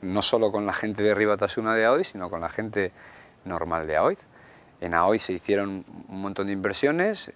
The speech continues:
ahí están las inversiones, ahí está la calidad de vida de los vecinos, ahí están los servicios, y hoy el ayuntamiento, lo que pasa es que todos los ayuntamientos tenían que haber tomado decisiones. Si lo que se hace es gastar más,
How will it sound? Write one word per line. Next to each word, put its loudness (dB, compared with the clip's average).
ahí 2
están -4
las -4
inversiones, -2
ahí 2
está 2
la 2
calidad 0
de 2
vida 0
de 0
los -4
vecinos, -4
ahí -2
están -2
los -2
servicios, 0
y -2
hoy 6
el 6
ayuntamiento, 2
lo -2
que -10
pasa -2
es 0
que 0
todos 2
los 0
ayuntamientos 0
tenían -2
que -4
haber -4
tomado -8
decisiones. -8
Si -6
lo 0
que -4
se 2
hace 4
es 0
gastar 2
más, 0